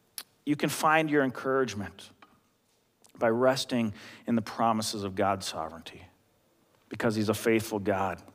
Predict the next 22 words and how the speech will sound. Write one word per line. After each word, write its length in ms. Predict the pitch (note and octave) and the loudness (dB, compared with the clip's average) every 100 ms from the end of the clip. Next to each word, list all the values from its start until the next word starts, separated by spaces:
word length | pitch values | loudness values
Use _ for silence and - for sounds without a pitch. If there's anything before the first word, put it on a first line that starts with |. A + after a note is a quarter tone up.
| _ _ _ _ - - | _ _ _ _ -20 -4
And 120 | A#2+ A#2+ | -2 4
just 240 | D3 C#3 | 4 2
as 100 | C3+ | -4
he 80 | B2+ | -4
proved 320 | - D3 C3 | -2 -2 0
himself 420 | C#3+ C3 D3 C3+ | -4 2 0 2
faithful 560 | D3+ C#3+ C#3 D3+ C#3 C3 - - _ | 0 0 0 -2 -2 -6 -20 -20 _
twenty-five 600 | - C#3+ D3+ C#3 C#3+ C#3+ | -6 -4 -2 2 2 2
hundred 320 | C#3+ C#3+ C3 | -2 -4 -6
years 240 | B2+ C#3 C3 | -4 -4 -2
ago 200 | C3 B2+ | 0 0
to 60 | |
the 80 | B2 | -2
people 360 | A#2 C3 B2 C3 | -6 -8 -2 -4
of 120 | G#2+ | -4
Judah, 380 | F2+ F2+ E2+ - _ _ _ _ _ _ _ _ _ _ | -10 -12 -12 -16 _ _ _ _ _ _ _ _ _ _
ultimately 580 | A#2+ A#2+ - A#2+ B2+ A#2 | 2 2 0 -2 0 -2
bringing 420 | G#2+ B2 C3+ C3+ | 0 0 2 2
them 120 | C3 | 2
out 160 | B2 B2 | 2 2
of 120 | A2+ | 0
exile, 520 | A#2 - A#2+ A2 G2 | -2 -4 -4 -2 -4